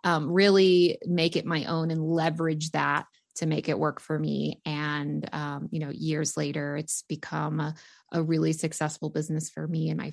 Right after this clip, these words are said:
family. We've reached over five million downloads on my podcast. It's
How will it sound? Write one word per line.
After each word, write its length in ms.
family. 580
We've 220
reached 320
over 160
five 340
million 320
downloads 480
on 100
my 140
podcast. 800
It's 220